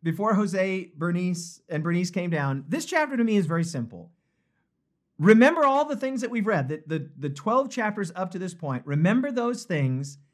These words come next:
Think happy thoughts, triumphant thoughts. To me, it was really important and significant that the very last word in the whole book and the whole chapter was the word triumph.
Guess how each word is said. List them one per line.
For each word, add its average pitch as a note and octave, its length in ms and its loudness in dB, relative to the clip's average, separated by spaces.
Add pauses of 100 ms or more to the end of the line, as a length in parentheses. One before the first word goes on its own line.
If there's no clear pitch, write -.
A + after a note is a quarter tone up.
(460)
Think C#4 560 0 (160)
happy A3+ 500 0
thoughts, D#3 500 -6
triumphant A3 880 0
thoughts. - 540 -8 (880)
To A3 100 4
me, E4+ 200 8
it D4 100 0
was G3 260 2
really A#3 360 0
important G#3+ 480 0
and F3+ 100 0
significant F3+ 460 -4
that F#3 100 -8
the F#3+ 80 -4
very B3+ 380 -2
last B3 360 -2
word G3 400 2
in F3 140 -4
the E3 100 -2
whole B3 220 0
book G3+ 300 -2
and G3 80 -4
the F#3 80 -2
whole A3 160 -4
chapter A3+ 340 -4
was G3 100 -2
the G3 80 -4
word F#3+ 180 -2
triumph. G#3+ 680 -2